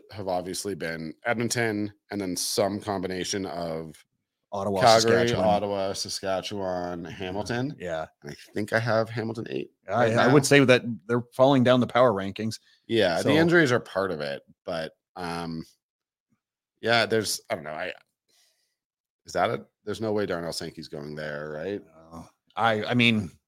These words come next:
Speaker 2: <laughs> don't, don't they have the, uh, the, the outstanding linebacker that was here last year
Speaker 1: I don't wanna
Speaker 2: in
Speaker 1: say too
Speaker 2: Calgary?
Speaker 1: much, but I don't think Simone's been.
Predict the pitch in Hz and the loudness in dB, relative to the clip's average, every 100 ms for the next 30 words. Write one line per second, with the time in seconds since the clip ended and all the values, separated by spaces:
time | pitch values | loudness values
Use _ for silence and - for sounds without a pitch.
0 | _ 175 - 170 - - - - 135 120 | _ -6 -2 -2 -2 -14 -20 0 2 2
1 | - 110 - 107 135 135 127 123 120 110 | -2 -4 -4 0 0 6 8 8 8 4
2 | 117 117 113 107 - - _ 101 101 90 | 2 4 4 2 -6 -20 _ -6 -4 -4
3 | 87 87 _ 95 90 - 117 - 123 117 | -8 -16 _ -14 -10 -6 -4 0 0 2
4 | 117 120 113 117 107 107 - 120 107 110 | 0 2 2 0 -2 -4 -2 -2 -2 -2
5 | 120 - 147 151 131 117 98 113 117 - | -4 -2 -4 0 2 2 0 -2 -4 2
6 | 127 127 139 87 - 95 98 90 80 - | 2 2 -2 -6 -8 -6 -6 -8 -10 -10
7 | 78 76 65 65 73 | -10 -12 -14 -16 -20